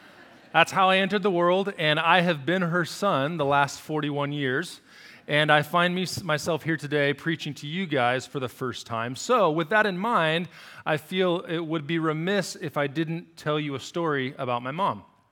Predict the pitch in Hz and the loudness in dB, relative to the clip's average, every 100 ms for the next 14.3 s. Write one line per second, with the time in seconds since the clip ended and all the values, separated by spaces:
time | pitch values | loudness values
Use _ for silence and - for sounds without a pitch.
0 | _ _ _ _ _ _ _ - - - | _ _ _ _ _ _ _ -20 -20 -20
1 | - - - - _ 247 277 220 208 175 | -20 -20 -20 -20 _ 0 2 2 2 2
2 | 220 226 214 - 180 180 165 160 - - | 2 2 0 -2 -2 2 2 2 -2 -16
3 | - - _ _ _ - 170 151 131 120 | -20 -20 _ _ _ -2 0 0 0 0
4 | 131 208 - - 160 156 143 165 156 147 | 0 -4 -10 -8 -2 -2 0 0 -2 0
5 | 202 190 147 147 - - - - _ _ | 2 2 2 0 -4 -18 -20 -20 _ _
6 | _ _ _ - 220 170 190 190 185 180 | _ _ _ -4 -2 0 2 4 2 -2
7 | 151 - 170 170 160 156 131 135 _ _ | -4 -6 -4 0 0 -2 -8 -18 _ _
8 | _ _ 139 127 190 190 190 147 143 151 | _ _ -10 -8 -2 0 0 -4 0 0
9 | 151 135 113 151 160 156 151 139 - _ | 0 -6 -4 0 2 2 -2 -4 -14 _
10 | _ _ _ _ _ _ _ _ _ _ | _ _ _ _ _ _ _ _ _ _
11 | _ _ _ _ _ - 151 156 151 151 | _ _ _ _ _ -6 2 4 6 4
12 | 143 135 - _ _ _ _ _ - - | 0 -10 -18 _ _ _ _ _ -20 -20
13 | - - - - 190 - 220 240 202 175 | -20 -20 -6 2 2 2 2 4 4 2
14 | 165 165 | 2 -2